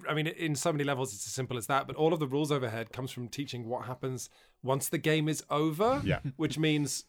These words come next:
Speaker 1: to start playing, you teach everybody what happens at the end of the game, which is really fiddly and harsh. And then you have to keep all of those rules in your head, despite not ever seeing them in practice for the whole game.
Speaker 2: Yeah.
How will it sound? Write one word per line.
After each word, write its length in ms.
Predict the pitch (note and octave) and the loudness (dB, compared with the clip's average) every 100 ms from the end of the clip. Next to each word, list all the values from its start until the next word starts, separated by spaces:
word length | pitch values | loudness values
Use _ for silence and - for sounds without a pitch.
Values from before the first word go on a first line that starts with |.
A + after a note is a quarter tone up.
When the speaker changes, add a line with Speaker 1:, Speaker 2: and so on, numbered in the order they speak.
| _ - - | _ -16 -6
Speaker 1:
to 120 | D3+ | -4
start 500 | - - G3 D4+ - | -2 4 6 6 2
playing, 600 | - A3+ F3 C3+ B2 A#2 _ _ - | 0 4 4 2 0 -6 _ _ -8
you 120 | D3 | -4
teach 320 | - F3+ E3+ | -2 -2 2
everybody 360 | E3+ D#3 D3+ D3 | 2 2 0 0
what 180 | D3 | 0
happens 260 | C#3+ D3 D3 | -2 -2 -6
at 60 | C3+ | -6
the 140 | D3 | -4
end 220 | D3+ F3 F3 | -2 0 0
of 60 | |
the 60 | D#3 | 0
game, 320 | C#3 B2+ B2 | 2 2 0
which 160 | B2 - | -4 -6
is 120 | A#2+ | -6
really 280 | A#2 C3 A#2+ - D3+ C#3 - _ _ - C#3 - | -6 -6 -8 -12 -20 -20 -20 _ _ -20 -20 -6
fiddly 300 | D3+ B2+ B2+ | -4 -2 -2
and 80 | A2+ | -2
harsh. 520 | B2 C#3+ A#2 G#2+ - - - _ - | -2 0 0 -2 -8 -12 -20 _ -4
And 180 | D3 D3+ | 0 2
then 140 | D3 | 2
you 80 | C#3+ | 0
have 100 | C#3 | 0
to 60 | C#3+ | -6
keep 260 | - D3 | -6 -2
all 180 | D#3 D#3+ | 2 4
of 60 | D#3 | 4
those 200 | D3 B2+ | 2 2
rules 160 | C3+ | 0
in 60 | C3 | 0
your 100 | C3 | 0
head, 140 | C3 | 0
despite 400 | - - E3+ E3 | -2 -2 0 0
not 180 | D#3 D3+ - | -2 -4 -2
ever 220 | D3+ C#3+ | -2 -2
seeing 360 | - D3+ D3+ | 2 2 4
them 140 | D3 C#3 | 2 0
in 100 | C#3+ | -2
practice 500 | - D#3+ C3+ F3+ - | -2 -2 -2 -6 -6
for 120 | G#3 | 0
the 120 | G3+ | 2
whole 180 | F#3+ G#3 | 2 2
game. 200 | G#3+ A#3 | 4 4
Speaker 2:
Yeah. 120 | - | 4